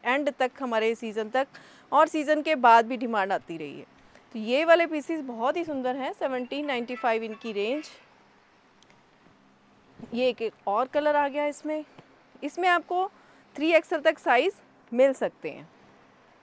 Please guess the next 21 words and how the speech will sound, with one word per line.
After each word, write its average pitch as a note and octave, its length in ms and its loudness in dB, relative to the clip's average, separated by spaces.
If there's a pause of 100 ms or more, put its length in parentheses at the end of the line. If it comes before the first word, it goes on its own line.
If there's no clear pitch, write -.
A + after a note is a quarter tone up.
(1040)
सारे B3+ 280 4
colors D#4+ 360 6
में E4 160 0 (560)
शायद C4 320 8
ना C#4 200 6
मिले, D4 220 0
लेकिन D4 300 -4
फिर D4 180 -4
भी D#4 160 -2
आप C#4+ 160 4
इनमें C#4+ 280 -2
query C#4 300 0
करेंगे D4+ 440 0
तो E4 120 -2
आपको C#4+ 240 0
थ्री C#4 240 -6
एक्सएल C#4+ 280 -2
तक C#4+ 180 -4
sizes A#3 480 -2
भी A#3 320 -6
इनमें C4+ 320 -2